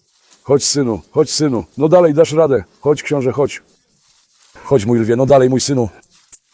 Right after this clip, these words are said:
Brawo, mój lwie. Chodź, mój paszo. Nie możemy iść dalej. To naprawdę trudne, chłopaki. Nic nie da się zrobić, he?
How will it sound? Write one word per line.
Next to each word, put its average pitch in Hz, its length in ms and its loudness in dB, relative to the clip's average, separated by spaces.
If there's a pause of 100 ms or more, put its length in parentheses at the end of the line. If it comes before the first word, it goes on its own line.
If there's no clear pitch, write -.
(760)
Brawo, 131 280 4
mój 147 160 2
lwie. 120 400 0 (1300)
Chodź, 123 180 -4
mój 131 100 -2
paszo. 120 280 -2 (4000)
Nie 147 120 0
możemy 151 300 2
iść 147 120 -4
dalej. 117 260 -2 (1400)
To 135 80 -10
naprawdę 214 360 2
trudne, 131 300 -2
chłopaki. 107 440 -8 (1200)
Nic 202 300 -10
nie 233 100 -4
da 185 100 -2
się 139 140 -10
zrobić, 110 320 -12
he? 220 160 -4